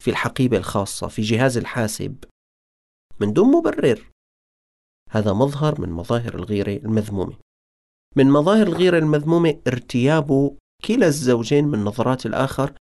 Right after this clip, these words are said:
عند زيارة الأماكن العامة للأسواق. بصير بده يتطلع إنه أين ينظر زوجه، زوجه، أين، آه، خطفت عينه.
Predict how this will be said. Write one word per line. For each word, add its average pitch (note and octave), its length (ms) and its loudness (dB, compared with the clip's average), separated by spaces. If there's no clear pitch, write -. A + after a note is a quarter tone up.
عند A2+ 220 2
زيارة A#2+ 600 0
الأماكن G#2 600 -2
العامة G2 380 -2
للأسواق. - 640 -6
بصير C#3+ 320 -2
بده G#2 280 -2
يتطلع G#2+ 440 -4
إنه F#2+ 220 -8
أين E3 200 4
ينظر B2 540 2
زوجه، G2 720 -4
زوجه، G2+ 560 -4
أين، F#3 260 4
آه، G#2+ 1080 -2
خطفت A#2 500 -6
عينه. G#2 600 -4